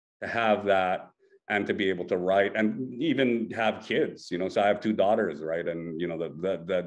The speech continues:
the, a job with tho-, those, that kind of flexibility has been great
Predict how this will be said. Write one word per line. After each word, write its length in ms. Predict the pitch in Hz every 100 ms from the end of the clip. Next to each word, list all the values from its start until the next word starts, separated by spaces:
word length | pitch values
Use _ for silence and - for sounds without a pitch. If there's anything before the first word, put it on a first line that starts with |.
| - -
the, 80 |
a 40 | 95
job 400 | 92 92 95 90
with 140 | 87
tho-, 160 | 87 87
those, 260 | 87 82 -
that 160 | 87 -
kind 160 | 87
of 80 | 80
flexibility 720 | 85 80 - 76 85 101 80
has 160 | 80 71
been 260 | 78 78
great 260 | 76 85